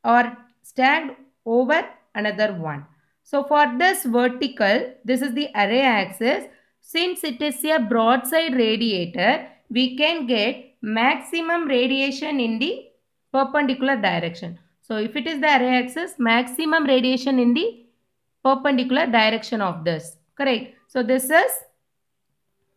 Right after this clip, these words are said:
vertical collinear array. So likewise,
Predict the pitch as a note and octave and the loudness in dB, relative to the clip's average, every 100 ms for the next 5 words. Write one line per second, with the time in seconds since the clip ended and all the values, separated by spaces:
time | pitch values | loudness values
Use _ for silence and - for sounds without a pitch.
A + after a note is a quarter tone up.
0 | _ - B3+ C4 C4 D4 D4 D#4 G#4 - | _ -4 -2 0 -2 -4 2 2 2 -8
1 | _ _ _ _ _ _ _ _ _ _ | _ _ _ _ _ _ _ _ _ _
2 | _ _ _ B3+ B3 B3+ A#3+ C4 - G3+ | _ _ _ 0 2 4 2 0 -2 -4
3 | E3+ D#3 - _ _ _ - C4+ D4 F4 | -4 -4 -12 _ _ _ -2 4 4 4
4 | C4+ B3 G3 D#4 | 2 2 2 0